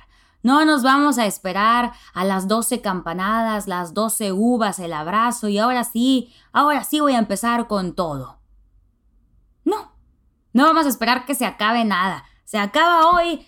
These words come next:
esa actitud que habíamos tenido y empezamos. Empezamos a hacernos cargo de nuestro bienestar. ¿Ok?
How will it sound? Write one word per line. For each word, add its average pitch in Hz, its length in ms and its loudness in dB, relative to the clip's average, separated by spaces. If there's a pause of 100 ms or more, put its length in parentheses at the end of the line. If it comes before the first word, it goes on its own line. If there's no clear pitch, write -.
(220)
esa 311 520 2 (240)
actitud 240 640 2
que 277 100 2
habíamos 262 420 4
tenido 294 680 2
y 214 120 0
empezamos. 190 840 -2
Empezamos 294 500 2
a 302 40 0
hacernos 285 440 2
cargo 247 360 0
de 208 120 -2
nuestro 220 440 0
bienestar. 156 720 -8 (1080)
¿Ok? 175 180 -4